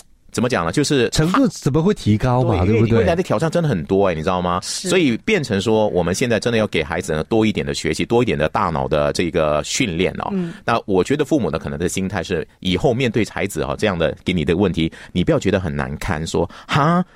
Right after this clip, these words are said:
Speaker 1: 我是一个博士，我是一个硕士，我，我竟然不懂得小朋友的这些作业习题。”
Speaker 2: 嗯，嗯，嗯。
Speaker 1: 不要，你要跟孩子呢换一种方式说，“这世界有太多我不懂的，我们一起来学习，
Speaker 3: 因为
Speaker 1: 来问你的老师怎么解释。”
Speaker 3: 是。
Speaker 1: 啊，我们上网查一查。
Speaker 3: 而且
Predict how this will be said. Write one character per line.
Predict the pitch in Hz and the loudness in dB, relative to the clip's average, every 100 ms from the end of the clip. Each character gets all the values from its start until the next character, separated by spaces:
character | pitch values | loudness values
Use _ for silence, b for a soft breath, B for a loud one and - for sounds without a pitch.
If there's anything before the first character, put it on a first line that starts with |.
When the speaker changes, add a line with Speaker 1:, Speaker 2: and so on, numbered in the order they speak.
| b b | b b
Speaker 1:
我 | 117 | -2
是 | 117 | 2
一 | 170 | 2
个 | 160 139 | 2 2
博 | - 113 | 0 0
士， | 151 165 131 - | 2 2 2 2
我 | 113 | 0
是 | 156 | 2
一 | |
个 | 147 139 | 2 2
硕 | - 139 | 2 2
士， | - 127 98 | 2 0 0
我， | - 104 104 | 2 2 4
我 | 110 120 117 | 2 4 2
竟 | 185 | 2
然 | 135 120 | 2 0
不 | 165 | 0
懂 | - 95 | 0 0
得 | 87 113 110 | 2 2 2
小 | 95 | 0
朋 | 92 120 | 0 2
友 | 127 | 2
的 | 98 | 2
这 | 135 117 | 2 0
些 | 107 113 117 123 b | 2 4 4 0 b
作 | - 120 | 0 2
业 | 107 | 4
习 | 90 104 | 4 2
题。” | 127 131 117 | 2 2 2
Speaker 2:
嗯， | 107 110 | 0 0
嗯， | |
嗯。 | 92 | 2
Speaker 1:
不 | 92 | 4
要， | 127 113 64 - | 4 2 -2 -6
你 | b 95 | b 0
要 | 131 | 0
跟 | - 131 | 0 -2
孩 | 95 | 0
子 | 104 82 | -2 -2
呢 | 78 | 0
换 | 113 | 0
一 | 101 | 0
种 | 82 | -2
方 | 69 98 | -2 -4
式 | 92 | -4
说 | 82 87 82 - b b b | -2 0 0 -4 b b b
，“这 | 104 | -6
世 | - | -4
界 | 92 | -4
有 | 85 67 | -4 -4
太 | - | -4
多 | 87 | -2
我 | 82 71 | -2 -4
不 | - | -4
懂 | - - | -6 -6
的， | 64 - | -10 -4
我 | 80 | 0
们 | 196 | 0
一 | 156 | -2
起 | - | -2
来 | 69 | -4
学 | 71 71 | -4 -4
习， | 69 69 67 B | -6 -6 -8 B
Speaker 3:
因 | 311 | 0
为 | 349 - | 2 0
Speaker 1:
来 | - | 0
问 | 123 98 - - | 0 -2 -6 -8
你 | 76 | -2
的 | 95 | 2
老 | 78 | 2
师 | 73 95 | 0 -2
怎 | 90 85 | -2 -2
么 | 87 | -2
解 | 78 | -2
释。” | 67 - 85 - | -2 -2 -4 -6
Speaker 3:
是。 | - - 214 | -10 -2 -2
Speaker 1:
啊， | 73 | 0
我 | |
们 | 73 | 0
上 | - 127 | 0 -2
网 | 80 | -2
查 | - | -4
一 | 82 | -4
查。 | 76 67 | -4 -2
Speaker 3:
而 | 294 | 0
且 | 359 262 | 2 0